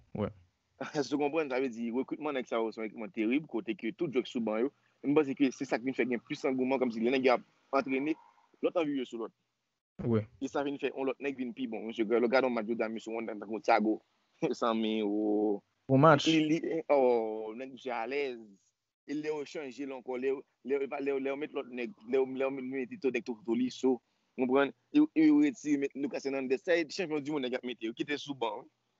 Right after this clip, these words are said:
Speaker 2: Est-ce que vous comprenez? Ça veut dire que c'est
Speaker 1: Oui.
Speaker 2: une équipe qui est pleine de jeu.
Speaker 1: Oui.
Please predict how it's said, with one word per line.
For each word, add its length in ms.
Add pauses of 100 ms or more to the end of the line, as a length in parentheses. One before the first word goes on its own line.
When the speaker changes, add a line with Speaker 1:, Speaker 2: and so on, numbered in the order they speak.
(200)
Speaker 2:
Est-ce 160
que 40
vous 60
comprenez? 260
Ça 140
veut 60
dire 80
que 40
c'est 80
Speaker 1:
Oui. 220
Speaker 2:
une 220
équipe 200
qui 80
est 140
pleine 240
de 220
jeu. 200 (460)
Speaker 1:
Oui. 320